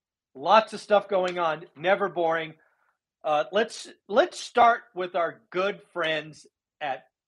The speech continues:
better dot com. If you don't remember better dot com, we talked about them about eight weeks ago, maybe ten weeks ago.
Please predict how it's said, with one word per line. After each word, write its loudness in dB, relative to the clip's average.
better -4
dot -6
com. -16
If -10
you -2
don't 10
remember 4
better 4
dot 4
com, 2
we -8
talked 2
about 0
them -4
about 2
eight -6
weeks -10
ago, 2
maybe -4
ten -4
weeks -8
ago. 2